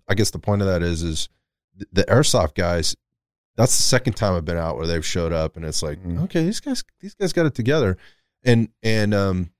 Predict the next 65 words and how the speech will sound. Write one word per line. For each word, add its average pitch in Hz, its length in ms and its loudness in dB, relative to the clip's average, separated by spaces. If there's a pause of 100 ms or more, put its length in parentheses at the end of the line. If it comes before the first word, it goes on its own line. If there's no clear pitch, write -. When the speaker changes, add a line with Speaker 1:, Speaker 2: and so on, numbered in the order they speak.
(140)
Speaker 1:
the 104 80 4
best 139 260 4
part 170 140 2
about 113 240 2
it 107 80 0
is, 92 160 0
is 90 80 -2
everybody's 101 280 -2
kinda 95 200 -2
just 80 160 -4
welcoming 80 400 -2
them 78 160 -4
in, 80 280 -2
and, 73 300 -8 (160)
and 73 600 -4 (340)
they, 92 140 2 (320)
they 104 120 6
didn't 113 240 4
seem 110 520 2
or 107 100 4
feel 104 280 -2
out 101 140 2
of 92 80 -2
place, 104 300 0
I 95 80 0
don't 95 200 -2
think, 101 200 -4
Speaker 2:
No, 107 100 0
Speaker 1:
on 113 80 2
their 98 240 0
end. 90 300 -4
Speaker 2:
not 98 180 0
at 98 100 0
all. 104 240 2
Speaker 1:
So, 85 360 -2
Speaker 2:
When 120 100 4
they 117 80 6
Speaker 1:
yeah. 110 60 2
Speaker 2:
told 117 240 4
me 117 80 2
their 101 120 2
background, 101 420 0
I 98 40 0
was 95 100 -2
like, 101 160 -2
"Oh, 151 240 0
interesting." 107 560 0
And 98 80 0
then 98 60 0
when 98 100 0
I 98 40 0
seen 110 200 2
him 101 100 2
shoot, 104 260 0
I'm 98 100 2
like, 98 260 -2
"Yeah, 131 280 0
it - 20 -2
makes 123 240 0
sense." 117 420 0
Very 107 360 2
Speaker 1:
Yeah. 110 100 2
Speaker 2:
analytical. 104 960 0
Speaker 1:
Yeah. 78 140 -4
Speaker 2:
Uh, 95 260 0